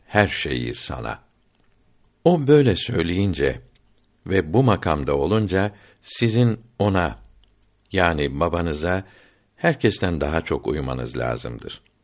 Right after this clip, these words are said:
Keşfe hale kapılsanız da üstadınızın yolundan ayrılmamalısınız. Bu marifetler, bilgiler akla da naklolunan haberlere de uygundur buyuruyorsunuz.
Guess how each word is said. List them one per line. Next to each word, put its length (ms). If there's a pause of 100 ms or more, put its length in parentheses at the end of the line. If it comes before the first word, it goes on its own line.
(640)
Keşfe 640
hale 460
kapılsanız 720
da 220 (500)
üstadınızın 840
yolundan 520
ayrılmamalısınız. 1200 (800)
Bu 100
marifetler, 1040 (140)
bilgiler 560 (560)
akla 480
da 240 (380)
naklolunan 760
haberlere 640
de 60
uygundur 720 (220)
buyuruyorsunuz. 880